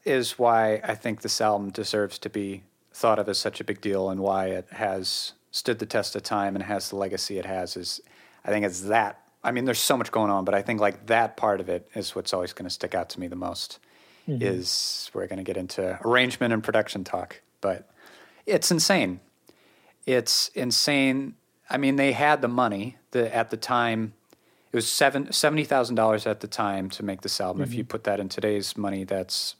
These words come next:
Speaker 1: like, half a million. Uh, super expensive, but it's, so they, they had those resources and all these wonderful studio musicians that were available.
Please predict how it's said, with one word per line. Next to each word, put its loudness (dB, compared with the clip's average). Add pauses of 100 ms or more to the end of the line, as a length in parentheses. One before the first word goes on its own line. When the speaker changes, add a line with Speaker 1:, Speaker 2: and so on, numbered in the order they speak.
(140)
Speaker 1:
like, -4
half -4
a -6
million. -4 (1040)
Uh, -4
super 0
expensive, -2
but 2
it's, -2 (100)
so 4
they, 4
they 2
had 4
those 0
resources -2
and -2 (100)
all 6 (460)
these 0
wonderful 0
studio 0
musicians -4 (800)
that 0
were 0
available. -2